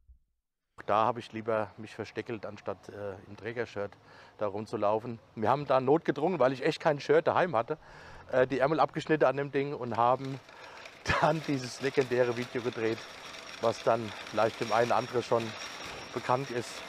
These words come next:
aus den vielen, vielen, ja, Zusammenschnitten, die es da gibt.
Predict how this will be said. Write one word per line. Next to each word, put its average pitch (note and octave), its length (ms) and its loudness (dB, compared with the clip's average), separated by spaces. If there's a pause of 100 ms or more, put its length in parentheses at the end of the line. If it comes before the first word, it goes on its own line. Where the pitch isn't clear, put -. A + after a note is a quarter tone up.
aus A#2+ 240 0
den A#2 160 0 (720)
vielen, F3+ 340 4
vielen, D#3 460 6 (1000)
ja, B2+ 220 6 (640)
Zusammenschnitten, D#3 680 2
die C#3+ 60 0
es C#3+ 120 -4
da C#3 120 8
gibt. C3 220 2